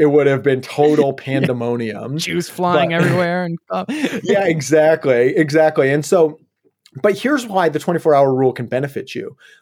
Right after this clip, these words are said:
Speaker 1: Let's say you booked that original three hundred fifty dollar flight, but then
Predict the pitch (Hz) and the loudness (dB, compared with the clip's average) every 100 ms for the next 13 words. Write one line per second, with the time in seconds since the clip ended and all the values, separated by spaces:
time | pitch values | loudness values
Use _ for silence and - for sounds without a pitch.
0 | - 208 269 320 262 196 131 156 175 - | -2 0 2 0 2 0 0 0 0 0
1 | 143 123 131 139 156 127 - 151 147 127 | 0 2 0 0 0 -2 -4 -2 -2 -2
2 | 139 135 127 117 107 - 160 123 113 - | -4 -2 2 2 0 -2 0 0 -2 -10
3 | _ _ _ _ - 160 202 190 180 | _ _ _ _ -2 0 2 2 0